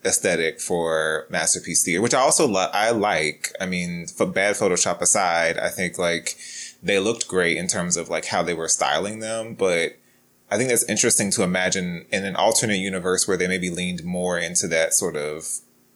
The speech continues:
opposite end of aesthetic, but also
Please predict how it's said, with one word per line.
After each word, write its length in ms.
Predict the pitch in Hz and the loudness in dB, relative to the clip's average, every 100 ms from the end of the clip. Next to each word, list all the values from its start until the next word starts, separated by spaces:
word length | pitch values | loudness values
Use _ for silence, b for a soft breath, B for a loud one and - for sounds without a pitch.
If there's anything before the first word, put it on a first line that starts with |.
| _ _ _ | _ _ _
opposite 500 | 95 95 98 - - | 0 2 2 2 0
end 180 | 80 85 | -4 -6
of 120 | 80 | -4
aesthetic, 640 | 82 - 85 78 76 - - | -2 0 2 2 -2 -4 -6
but 140 | 90 - | -6 0
also 840 | 87 98 - 85 82 80 82 82 | 2 4 4 2 0 -2 -4 -8